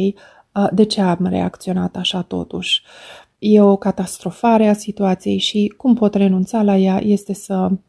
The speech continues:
o descriu în termeni mai, a, puțin catastrofali. Ok, accept, chiar dacă persoana de lângă mine m-a invalidat, poate nici ea nu deține cunoștințele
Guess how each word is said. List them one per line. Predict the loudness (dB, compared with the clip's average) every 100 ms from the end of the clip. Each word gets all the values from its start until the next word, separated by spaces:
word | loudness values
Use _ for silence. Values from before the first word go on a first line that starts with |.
| _ _ _ _ _ _
o | 2 4
descriu | 4 2 -2 0 2
în | 2
termeni | 0 2 2 2 2 2
mai, | 0 0 -2 -2
a, | -2 -2 -4 -4 -8 _ _
puțin | -4 0 2 2
catastrofali. | 0 -6 -8 -6 -8 -8 -6 -4 0
Ok, | 2 2 0
accept, | -2 -2 -4 0 0 -2 _ _ -20 -20 -20 _
chiar | 2
dacă | 4 2
persoana | 0 -2 0 2 4 4
de | 4
lângă | 2 4
mine | 4 4 4 2 -2 _ _ _ _ _ -6
m-a | 2 6
invalidat, | 6 4 2 2 0 0 -2
poate | -2 -4 0
nici | 0 0 -2
ea | -2 -2 2
nu | 6 6
deține | 4 2 0 0 2 0 -4 _ -20 -20
cunoștințele | -4 2 2 2 2 2 2 -2 0 -2 -2 -6